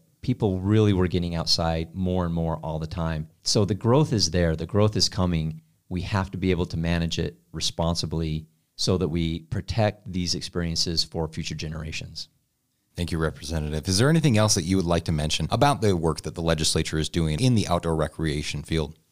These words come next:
Speaker 1: I just really appreciate all of the support that we've had from our legislature, our legislative leadership, and my other colleagues. A lot of people are really excited about it. I do want to mention one more thing. Senator Anderegg and I have created the first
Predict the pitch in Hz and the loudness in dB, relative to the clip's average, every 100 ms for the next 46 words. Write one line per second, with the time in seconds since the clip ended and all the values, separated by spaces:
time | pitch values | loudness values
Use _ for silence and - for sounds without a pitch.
0 | _ _ _ _ _ - 135 139 123 113 | _ _ _ _ _ 0 2 4 6 6
1 | 101 - 101 - 92 95 - 87 92 82 | 4 2 0 2 2 2 0 0 0 0
2 | 82 80 - 92 90 90 90 80 85 85 | 0 -2 0 0 0 -2 -2 0 -2 -2
3 | - 85 82 80 85 87 87 92 90 - | -4 -2 0 0 -2 0 0 0 0 -2
4 | - 90 90 - 90 85 90 82 92 85 | -2 0 -2 -4 -2 0 0 0 -2 -2
5 | 85 107 104 - 95 95 - 90 87 85 | 2 2 2 2 2 0 -4 -4 -2 -2
6 | 87 87 87 - 87 90 87 87 85 98 | 0 0 -2 0 2 2 0 -2 0 2
7 | 110 113 87 95 87 90 85 - 87 87 | 4 2 2 2 4 2 2 2 2 2
8 | 82 85 87 - _ - 90 104 123 120 | 2 2 0 -6 _ -8 -2 2 2 4
9 | 104 98 - 90 90 85 - 90 85 85 | 2 0 -2 -2 -2 -2 -2 -4 -4 -2
10 | - 95 95 90 92 85 85 85 82 82 | -2 -2 -2 -2 -4 -2 -2 -2 -2 -2
11 | 85 92 - 90 85 85 78 80 - 98 | -4 -6 -4 -2 0 -2 -4 -6 0 2
12 | 95 - | 2 -2